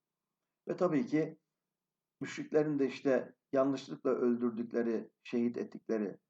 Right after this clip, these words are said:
sahabenin Efendimiz olması rehaveti, rahatlığı onları biraz daha "Tamam, artık mesele yok. Muhammed öldürüldü, artık biz geri dönebiliriz." gibi böyle bir rahatlık durumu da aynı zamanda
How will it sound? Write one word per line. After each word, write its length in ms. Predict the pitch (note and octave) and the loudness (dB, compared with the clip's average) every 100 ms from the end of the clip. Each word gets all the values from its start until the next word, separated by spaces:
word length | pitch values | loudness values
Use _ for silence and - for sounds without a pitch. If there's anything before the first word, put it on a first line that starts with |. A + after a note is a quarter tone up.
| _ _ | _ _
sahabenin 580 | - A#2+ A#2+ A#2+ D3+ E3 | -6 2 4 4 0 -2
Efendimiz 540 | B2 B2 A#2 A2+ G#2+ | -2 -2 -2 -4 -6
olması 760 | - A2+ A2+ G#2+ C#3+ B2+ - - _ _ _ _ _ - | -4 -4 -2 0 4 4 2 -8 _ _ _ _ _ -2
rehaveti, 840 | B2 A2 A#2 A2+ A2 G#2+ E3 D3+ G2 | 2 4 6 6 4 2 2 2 0
rahatlığı 760 | A2+ A#2 G#2+ A#2 B2 F3 F3 - _ D3+ | 0 0 -2 2 4 6 2 -8 _ -2
onları 340 | C3+ A#2+ C3+ | 0 2 2
biraz 320 | C#3 A2+ G#2+ | 0 0 0
daha 360 | A2 C3 - - _ | 4 4 4 -4 _
"Tamam, 360 | D#3+ A#2 G#2 - - | 0 0 -2 -6 2
artık 340 | C3 - - | 2 2 -4
mesele 320 | C3 A#2 A#2+ | -6 -2 0
yok. 220 | G2+ F2+ _ _ _ | 0 -4 _ _ _
Muhammed 380 | C#3 C#3 C3+ B2 | 0 2 2 -2
öldürüldü, 540 | A2+ B2 A2 G#2+ G#2 | 0 0 -2 -4 -2
artık 400 | G#2 A2+ - - | 0 0 -4 -8
biz 240 | B2+ A2+ - _ - | -6 -6 -10 _ 0
geri 220 | A#2+ A#2 | 0 2
dönebiliriz." 640 | A#2 A2+ G#2+ G2+ F#2 - - | 0 0 -2 -4 -6 -8 -4
gibi 420 | A#2 D3 - - _ _ | 2 2 0 -6 _ _
böyle 280 | E3 C3 A2+ | 0 0 0
bir 160 | A2+ | -4
rahatlık 500 | A2+ D3+ B2 - - | -4 -4 -4 -6 -6
durumu 360 | A#2+ A2 G#2+ A2 | -2 0 0 2
da 320 | A#2 C#3 - _ _ | 2 2 0 _ _
aynı 240 | B2+ B2 | -2 0
zamanda 640 | G#2 G#2 G2 G#2 B2+ C#3+ | -2 -2 -2 0 0 0